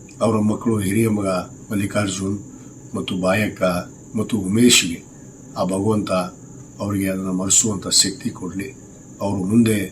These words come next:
ಈ ರಾಜಕೀಯ ಜೀವನದಲ್ಲಿ ಗುರುತಿಸಿಕೊಂಡು ಇವತ್ತು ತಂದೆ ಹಾಗೆ ಮುಂದೆ ನಡೆಯುವಂಥ ಒಂದು ಶಕ್ತಿಯನ್ನು ಕೂಡ ಆ ಭಗವಂತ ಪ್ರಾಪ್ತಿ ಮಾಡಲಿ ಅಂಥೇಳಿ ಈ ಸಂದರ್ಭದಲ್ಲಿ ನಾನು ಆ ಭಗವಂತನಲ್ಲಿ ಪ್ರಾರ್ಥನೆ ಮಾಡ್ತೇನೆ. ಅವರ ಆತ್ಮಕ್ಕೆ ಚಿರಶಾಂತಿಯನ್ನು ಆ ಭಗವಂತ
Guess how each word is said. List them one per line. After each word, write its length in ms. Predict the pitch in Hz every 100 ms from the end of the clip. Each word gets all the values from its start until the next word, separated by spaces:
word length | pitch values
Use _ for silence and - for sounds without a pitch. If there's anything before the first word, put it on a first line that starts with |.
| - -
ಈ 60 | 113
ರಾಜಕೀಯ 380 | 110 107 - 104
ಜೀವನದಲ್ಲಿ 500 | 92 98 101 98 95
ಗುರುತಿಸಿಕೊಂಡು 640 | 95 117 - - 113 92 78 - - - -
ಇವತ್ತು 220 | 90 92 -
ತಂದೆ 280 | 110 127 127
ಹಾಗೆ 360 | 92 110 98 95 95 - - -
ಮುಂದೆ 240 | - 113 110
ನಡೆಯುವಂಥ 440 | 104 117 107 90 92 87 - - - - - -
ಒಂದು 140 | 113 95
ಶಕ್ತಿಯನ್ನು 560 | - 120 - 131 113 -
ಕೂಡ 140 | 98
ಆ 120 | 87
ಭಗವಂತ 400 | 90 90 95 90 90
ಪ್ರಾಪ್ತಿ 340 | 98 95 - 87 85
ಮಾಡಲಿ 280 | 101 113 98
ಅಂಥೇಳಿ 380 | 87 90 90 85 - - - -
ಈ 60 | 98 -
ಸಂದರ್ಭದಲ್ಲಿ 680 | 90 95 92 85 87 85 85 - - - - -
ನಾನು 260 | 92 90 85 - - - -
ಆ 60 | 90
ಭಗವಂತನಲ್ಲಿ 640 | 90 92 101 92 90 85 95
ಪ್ರಾರ್ಥನೆ 340 | 90 - 90 78
ಮಾಡ್ತೇನೆ. 360 | 80 - 92 - - - - -
ಅವರ 160 | 90 87
ಆತ್ಮಕ್ಕೆ 460 | 87 - 95 - 82
ಚಿರಶಾಂತಿಯನ್ನು 800 | - 98 - 90 82 87 82 82
ಆ 80 |
ಭಗವಂತ 400 | 82 85 90 85